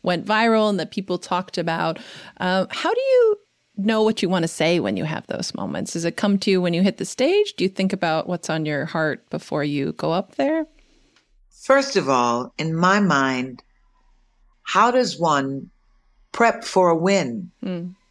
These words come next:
Speaker 2: You don't know if you're gonna win. You're gonna, you don't know if, even after you've done great work, you're not the one. You know, you, I always come to this very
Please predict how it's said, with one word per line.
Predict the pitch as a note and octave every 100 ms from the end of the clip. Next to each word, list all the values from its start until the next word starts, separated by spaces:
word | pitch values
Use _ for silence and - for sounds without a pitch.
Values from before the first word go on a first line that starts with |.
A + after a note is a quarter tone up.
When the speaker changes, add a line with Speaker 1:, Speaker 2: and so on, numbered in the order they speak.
| _
Speaker 2:
You | B3+ D4+
don't | C#4+ G#3+
know | A#3+ A#3+
if | A3+ -
you're | A3+ G3
gonna | G#3 G3
win. | F3 F#3+ G#3+ B3 C#4 D4 _ _ _ _ _ _ -
You're | D4+
gonna, | C#4 C4+ -
you | C4 D#4 G#3
don't | C4 A#3 F#3 F#3+
know | G3+ G3+ A3 -
if, | G3+ G3+ - -
even | A3+ B3 A#3+
after | A#3 A3+ A3
you've | G#3+ G3+ D3
done | G3 G3+ G3
great | F3 G3+ F#3+ - _ _ _
work, | C#3 E3+ G#3+ A#3+ -
you're | B3+
not | C4 C4+
the | C#4
one. | C#4 D#4 C#4+ C3+ - _ _ _ _ _
You | A#3+ C4+
know, | A#3+ A3+ C#4+ C4+ - _
you, | G#3 B3+ A3 - - G3+
I | A3 A#3+ A#3
always | - A#3 C#4 C4+ B3 -
come | - G#3 G3
to | F#3
this | F3 E3+ E3 C#3+ D#3+ E3
very | A#3 A#3+ A3+